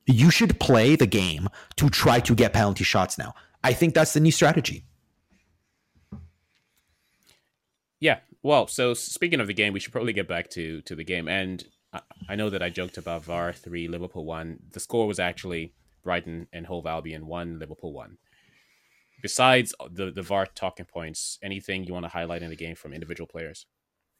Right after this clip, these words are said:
Speaker 1: So, I mean, honestly, I'll probably highlight the negatives first because I have a sour taste in my mouth from the game. Um, I,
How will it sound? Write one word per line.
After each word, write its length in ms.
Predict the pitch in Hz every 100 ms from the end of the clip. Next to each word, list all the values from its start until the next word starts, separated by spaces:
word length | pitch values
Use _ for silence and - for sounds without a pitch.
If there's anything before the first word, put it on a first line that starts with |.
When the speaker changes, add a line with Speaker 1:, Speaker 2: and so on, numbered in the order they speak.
| - -
Speaker 1:
So, 400 | - - 139 131
I 100 | 135
mean, 380 | 135 127 127 - - - - -
honestly, 520 | 147 147 147 - 139
I'll 100 | 110
probably 280 | - 123 120
highlight 380 | - 104 98 -
the 80 | 87
negatives 420 | 90 85 85 -
first 420 | 87 92 113 -
because 640 | - 92 80 80 - - - _ _ _ _ _ - - -
I 60 | 101
have 100 | 87
a 40 |
sour 340 | - 101 92
taste 280 | 95 101 90
in 80 | 92
my 80 | 85
mouth 220 | 82 85
from 80 | 90
the 80 | 80
game. 340 | 80 87 127 - - - - -
Um, 400 | 92 92 92 - - -
I, 220 | 113 104